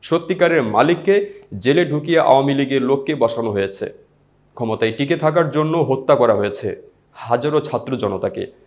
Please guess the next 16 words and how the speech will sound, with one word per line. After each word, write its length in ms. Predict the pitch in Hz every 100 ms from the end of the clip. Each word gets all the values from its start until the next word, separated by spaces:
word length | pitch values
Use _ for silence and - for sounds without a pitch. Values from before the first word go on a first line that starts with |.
| _ _
আইন 200 | - 123
শৃঙ্খলা 440 | 165 156 160 156 147
বাহিনীকে 520 | 131 135 139 147 147
হাসিনা 380 | 117 110 113 107
বলেছিলেন, 580 | 107 135 135 156 165 170 - -
"তোমরা 180 | 117 107
তোমাদের 440 | - 151 160 170
কাজ 360 | 170 151 151 - -
চালিয়ে 300 | - 127 131
যাও, 360 | 135 143 160 - -
গুলি 260 | 107 143
করো, 380 | 151 104 95 - _ _ _
আমি 220 | - 110 120
তোমাদের 380 | 135 139 175
প্রোটেকশন 540 | 180 135 143 147 151 117
দিব।" 300 | 107 95